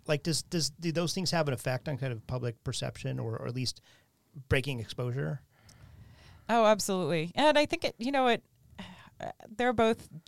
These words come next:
Speaker 2: different periods and relationships that, um, Americans have had with the other. You know, certainly Orientalism was popular at the end of the nineteenth and into
Speaker 1: Yeah,
Speaker 2: the
Speaker 1: yeah.
Speaker 2: twentieth century and took on new forms.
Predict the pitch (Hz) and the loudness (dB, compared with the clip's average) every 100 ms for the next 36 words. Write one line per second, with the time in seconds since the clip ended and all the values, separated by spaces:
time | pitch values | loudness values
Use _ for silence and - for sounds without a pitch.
0 | - - 190 202 165 - _ - - - | -10 -4 -2 -2 -6 -12 _ -20 -12 -6
1 | 202 196 196 175 170 180 170 170 175 - | -2 0 2 -2 -2 -4 -2 -6 -8 -4
2 | 160 143 - 180 - 156 - - 160 156 | -2 0 -2 -4 -4 -4 -4 -2 0 2
3 | 139 - - 160 147 - 170 160 156 160 | 0 -6 -6 -4 -4 -4 -2 2 2 0
4 | 165 - - 160 160 151 156 160 - 151 | -6 -8 -6 -2 -2 -2 -4 -4 -8 -12
5 | 156 - 147 156 147 135 165 170 170 165 | -10 -4 0 0 0 -4 -10 -10 -8 -2
6 | 180 170 170 156 151 _ - _ _ - | -2 -2 -2 -2 -4 _ -20 _ _ 2
7 | 170 170 165 170 165 156 156 147 151 151 | 4 4 2 0 -2 -2 -2 -4 -4 -4
8 | 151 - _ _ _ - - 214 - 175 | -4 -6 _ _ _ -6 2 2 2 -2
9 | 147 139 151 175 160 165 151 156 156 156 | -2 -2 -4 -4 -4 -4 -4 -2 -2 -2
10 | 165 151 - 151 151 - 156 - 170 165 | -6 -6 -6 -6 -4 -4 -4 -2 0 0
11 | - 170 165 147 156 165 170 165 156 156 | -2 -2 -4 -6 -6 -4 -2 -2 -2 -6
12 | - 180 170 151 151 | -4 0 0 0 -4